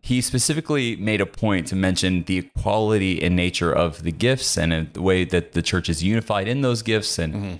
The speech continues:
Speaker 1: the way that that then translates to how we serve each other and serve the church body and the unifying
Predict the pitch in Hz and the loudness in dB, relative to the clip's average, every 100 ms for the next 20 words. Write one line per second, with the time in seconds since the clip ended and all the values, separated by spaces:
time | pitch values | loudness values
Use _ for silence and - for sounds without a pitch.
0 | - 98 110 104 90 98 92 92 95 90 | -2 2 2 0 0 -2 0 0 2 2
1 | 85 101 95 92 87 - 85 87 80 - | 0 0 2 2 0 -2 0 0 -2 0
2 | 101 92 87 120 123 120 95 - 80 82 | 0 0 -2 -2 0 0 0 0 -2 -2
3 | - 117 - 110 107 101 95 - - 95 | -2 -2 0 0 2 0 -4 -8 -4 0
4 | 101 127 127 120 110 113 110 107 | 2 2 2 0 0 2 0 -2